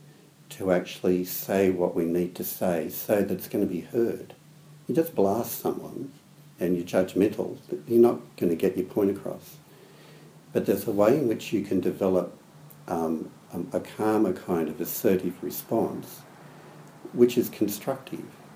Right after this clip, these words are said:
It's actually saying what you don't want and what you prefer to happen, or it's saying what you do want. Mm-hmm. It's actu-, it's skillful because it's actually probably going to get a, a better outcome,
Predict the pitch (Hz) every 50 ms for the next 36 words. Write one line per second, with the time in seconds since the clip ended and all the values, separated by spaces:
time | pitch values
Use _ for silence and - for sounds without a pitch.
0 | - - - - 139 135 - - 123 117 - - 110 104 98 92 90 - 90 92
1 | 90 - 98 92 90 - 95 95 95 90 80 82 95 87 85 85 - - 90 87
2 | - - - 82 - - - 107 92 90 87 82 82 82 82 - - 90 87 -
3 | 98 92 92 - - - - - - - - - - - - - - - - -
4 | 101 92 90 - - - - 120 120 120 113 107 98 - - 101 90 - 117 123
5 | 147 135 - - - - - - - - - - - - - - - - - -
6 | - - - - - - - 277 - - - - - - - - - - - -
7 | - - - - - - - - - - - - - - - - - - 120 -
8 | - - 123 123 - - - - - - - - 147 151 160 156 - - 104 92
9 | - 92 92 - - 104 101 95 - - - - 110 - - - - 113 - -
10 | - 113 - - 95 92 90 98 92 90 87 90 - 107 95 87 87 95 - -
11 | - - - 104 95 90 85 92 95 - - - - - - - -